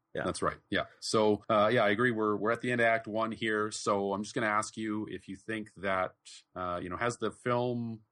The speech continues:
Speaker 2: effectively set up, you know, the, the,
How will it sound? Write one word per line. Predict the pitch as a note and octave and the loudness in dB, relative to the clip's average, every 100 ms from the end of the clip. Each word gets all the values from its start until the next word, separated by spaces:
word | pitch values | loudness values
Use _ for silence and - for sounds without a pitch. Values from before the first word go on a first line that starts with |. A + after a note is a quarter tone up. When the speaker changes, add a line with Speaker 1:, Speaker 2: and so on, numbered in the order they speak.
| _ - F#2+ - | _ -12 -10 -2
Speaker 2:
effectively | A2+ A2+ G#2+ G2+ G2+ G2+ G2 F#2+ - | -2 -2 -6 -2 -2 0 -2 -6 -10
set | - - A#2+ G#2+ | -8 -2 2 4
up, | G#2 - _ | 2 0 _
you | F#2+ | -10
know, | F#2 | -6
the, | F2+ F2 F2 | -4 -4 -4
the, | F2 F2 | -6 -8